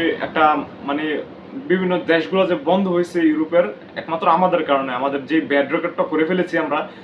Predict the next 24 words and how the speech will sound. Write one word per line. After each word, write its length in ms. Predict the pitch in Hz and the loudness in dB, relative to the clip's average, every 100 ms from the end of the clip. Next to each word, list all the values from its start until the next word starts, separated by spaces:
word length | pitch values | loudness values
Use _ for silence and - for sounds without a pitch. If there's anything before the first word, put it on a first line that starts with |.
| - | -10
আমরা 240 | 131 147 | -2 0
গিয়ে 160 | 147 165 | 2 0
পালিয়ে 300 | 135 131 175 | 0 2 2
যাই। 160 | 147 - | 2 0
তো 120 | 127 | -2
আপনাদের 280 | 135 160 165 | -2 -2 -2
কাছে 180 | 165 | -4
একটাই 300 | 139 - 196 | -4 -2 0
রিকোয়েস্ট, 380 | 180 175 180 175 | 2 2 -2 -2
আপনারা 360 | 143 143 147 143 | -6 -4 0 0
গিয়ে 320 | 131 156 170 - | 0 -2 -2 -2
পালাবেন 360 | 117 139 170 | 0 2 0
না, 200 | 175 196 262 - - - - | 0 -4 -6 -12 -20 -20 -12
মোটামুটি 400 | 131 139 156 151 | -6 -2 -2 0
রোমানিয়াতে 540 | 156 147 151 147 143 143 | 0 0 0 -2 -2 -6
থাকবেন। 440 | - 160 156 170 | -4 -4 -2 -2
জানেন 280 | 185 196 170 | 0 0 -2
সেনজেন, 380 | 160 175 180 143 | -2 0 0 0
আপনি 200 | 139 156 | -2 -4
সহজেই 400 | - 175 165 156 | 0 2 4 2
চলে 180 | 143 135 | -2 -4
যেতে 200 | 139 143 | -4 -4
পারবেন, 260 | 151 139 | -6 -6
কিন্তু 360 | 123 120 180 | -8 -6 -4